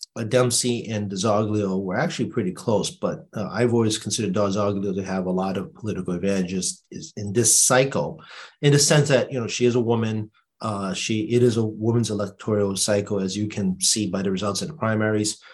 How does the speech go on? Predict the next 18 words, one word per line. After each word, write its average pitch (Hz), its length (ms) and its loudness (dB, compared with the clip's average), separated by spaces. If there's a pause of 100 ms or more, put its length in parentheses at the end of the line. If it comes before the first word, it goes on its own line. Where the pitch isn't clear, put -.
(240)
Uh, 92 320 -2 (100)
she, 98 720 -4
uh, 90 200 -10 (800)
uh, - 180 -10
had 131 520 0
a 101 300 -8
competitive 117 580 2
level 101 320 2
of 90 80 -8
money. 120 420 0 (320)
Uh, - 60 -8
she 104 180 -2
had 104 280 2
a 92 80 2
union-based, 107 1080 0
uh, 95 140 -8
campaign 95 500 -2
infrastructure. 123 800 0